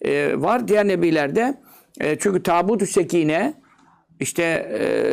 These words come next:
Kur'an-ı Kerim'de Bakara suresinde geçen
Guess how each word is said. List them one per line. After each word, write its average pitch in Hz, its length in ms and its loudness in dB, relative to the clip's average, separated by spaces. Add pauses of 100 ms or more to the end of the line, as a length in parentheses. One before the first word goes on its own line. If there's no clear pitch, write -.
(800)
Kur'an-ı 165 280 -2
Kerim'de 160 340 0
Bakara 160 320 0
suresinde 156 420 0
geçen 151 440 0